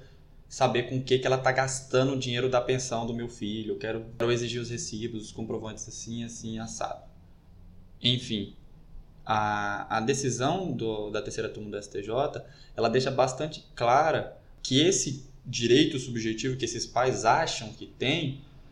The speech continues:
é completamente equivocado. Por quê? A natureza de ação de a-, de ação de exigir contas, ela exige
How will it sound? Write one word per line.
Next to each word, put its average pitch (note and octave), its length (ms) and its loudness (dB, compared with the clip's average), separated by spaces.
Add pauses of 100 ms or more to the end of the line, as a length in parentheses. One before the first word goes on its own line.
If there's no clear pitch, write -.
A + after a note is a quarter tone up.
(100)
é - 80 -2
completamente E3 580 -2
equivocado. D#3 680 2
Por G3+ 240 0
quê? - 300 -4 (140)
A C#3+ 80 0
natureza F3 400 2
de D#3+ 80 0
ação C3 280 -4
de G#2+ 100 -4
a-, G2+ 280 -4
de A2+ 80 2
ação A#2+ 220 2
de B2+ 80 2
exigir G2+ 440 -6
contas, A#2+ 400 -2
ela B2+ 160 4
exige B2 520 0